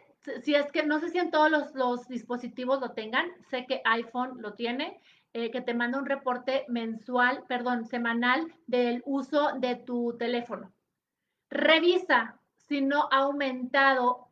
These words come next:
tu tiempo en redes sociales, si no ha aumentado tu tiempo viendo televisión, si no ha aumentado tu tiempo en Netflix, con que a lo mejor ni siquiera considerabas,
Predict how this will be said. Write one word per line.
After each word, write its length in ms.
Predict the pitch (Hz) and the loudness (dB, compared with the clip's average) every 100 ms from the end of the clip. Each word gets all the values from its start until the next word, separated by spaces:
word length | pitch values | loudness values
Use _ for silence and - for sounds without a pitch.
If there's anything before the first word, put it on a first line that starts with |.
| _ - | _ -8
tu 840 | 262 254 254 247 240 240 220 208 _ _ _ _ _ | -6 -2 -2 0 2 0 -2 -8 _ _ _ _ _
tiempo 360 | 294 349 370 415 480 480 - _ _ | 4 4 4 4 2 2 -12 _ _
en 180 | 277 269 | 0 2
redes 320 | 262 262 254 | 2 0 -2
sociales, 640 | 254 - 196 185 - _ _ _ _ _ _ _ _ _ _ _ _ _ | -8 -8 -6 -6 -12 _ _ _ _ _ _ _ _ _ _ _ _ _
si 160 | 294 | 2
no 60 | 294 | 4
ha 40 | |
aumentado 540 | 294 339 330 320 320 311 | 4 4 6 6 6 2
tu 160 | 254 | -2
tiempo 580 | 320 349 370 339 320 - | 4 4 4 6 6 6
viendo 360 | 269 269 247 247 | 4 4 4 0
televisión, 840 | 254 254 254 262 - 311 220 202 _ _ _ _ _ - _ | -2 -2 -4 -6 -2 0 0 -4 _ _ _ _ _ -20 _
si 160 | 285 | 2
no 100 | 277 | 4
ha 20 | |
aumentado 560 | 302 349 349 311 320 339 | 6 4 6 6 4 2
tu 120 | 285 | -4
tiempo 380 | 302 285 269 320 | 0 0 2 0
en 220 | 302 294 | 0 0
Netflix, 560 | 277 285 - 311 349 - | 0 -2 -2 -2 -2 -2
con 240 | 269 254 | -2 0
que 80 | 262 | 0
a 80 | 240 | 2
lo 100 | 247 | 2
mejor 320 | 262 285 285 | 2 2 2
ni 180 | 320 349 | 2 0
siquiera 460 | 302 - 311 330 349 | -2 2 8 8 6
considerabas, 800 | 311 269 285 254 254 262 294 | 0 0 0 2 4 6 6